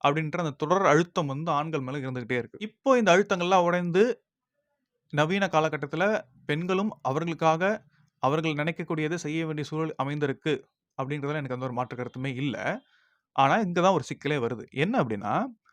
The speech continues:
ஆண்களுக்கும் வாய்ப்பு அமையுது, பெண்களுக்கும் வாய்ப்பு அமையுது. ஆண்கள், பெண்கள் சரி சமத்துல இருக்கிறாங்க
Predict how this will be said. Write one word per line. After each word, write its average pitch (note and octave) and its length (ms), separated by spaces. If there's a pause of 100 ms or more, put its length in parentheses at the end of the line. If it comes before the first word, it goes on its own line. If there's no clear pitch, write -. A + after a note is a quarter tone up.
(200)
ஆண்களுக்கும் G3+ 580
வாய்ப்பு D#3 320
அமையுது, C3 420 (340)
பெண்களுக்கும் E3+ 460
வாய்ப்பு C#3+ 340
அமையுது. B2+ 380 (380)
ஆண்கள், F3+ 460
பெண்கள் D3+ 300
சரி D#3 360
சமத்துல D#3 400
இருக்கிறாங்க C#3 460